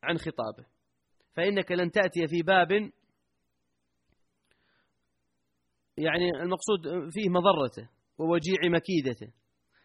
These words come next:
لكن ما أدري هذه فيه تصحيف. لن تأتي في باب كذا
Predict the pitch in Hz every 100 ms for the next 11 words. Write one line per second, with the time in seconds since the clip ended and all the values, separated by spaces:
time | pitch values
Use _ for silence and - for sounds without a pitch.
0 | _ 143 147 175 190 185 165 165 156 147
1 | 165 165 165 156 151 - 131 127 113 _
2 | _ _ _ _ _ _ _ _ _ -
3 | 165 170 208 196 185 180 170 165 196 185
4 | 196 190 - _ _ _ _ _ _ _
5 | _ _ _ _ _ _ _ _ _ _
6 | _ _ 180 190